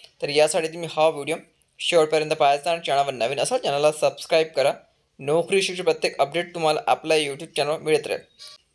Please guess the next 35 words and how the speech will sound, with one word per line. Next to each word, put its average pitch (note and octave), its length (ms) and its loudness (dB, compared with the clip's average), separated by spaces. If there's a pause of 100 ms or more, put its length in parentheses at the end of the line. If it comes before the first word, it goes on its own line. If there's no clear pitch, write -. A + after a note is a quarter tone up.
(140)
जिल्हा E3 260 4
सत्र F3+ 220 -2
न्यायालय F3+ 220 2
चंद्रपूर F3 460 -2
या E3+ 160 4
ठिकाणी E3+ 360 0 (380)
सफाईकार F3 480 2
या F3+ 80 2
पदाची E3 360 0
भरती D#3+ 320 -2
निघालेली E3 440 0
होती D#3+ 320 -2 (220)
आणि E3 220 2 (480)
जे F#3 180 2
विद्यार्थी F3 440 -2
पात्र E3 340 0
झालेले E3 340 0
होते, E3+ 200 -2
त्यांची D#3 260 0
यादी D3 200 2
पण F#3 180 -4
या D#3+ 140 2
ठिकाणी F3 280 -2 (520)
जाहीर F3 240 4
करण्यात E3+ 380 -4
आलेली D#3 300 0
होती. F3 300 -6 (600)
तर C#3+ 40 -2
बघा F3 220 6
मित्रांनो, F3 480 -2 (380)
जर F3+ 200 2
तुमचं F3+ 360 -4
नाव F3 140 4
या E3 320 4
यादीमध्ये D#3+ 440 -2